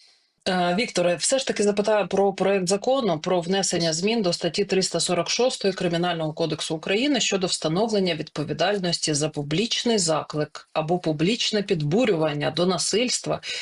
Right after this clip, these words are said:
щодо державного чи громадського діяча,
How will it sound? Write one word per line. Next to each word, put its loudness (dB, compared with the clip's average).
щодо 0
державного 0
чи 2
громадського 0
діяча, -2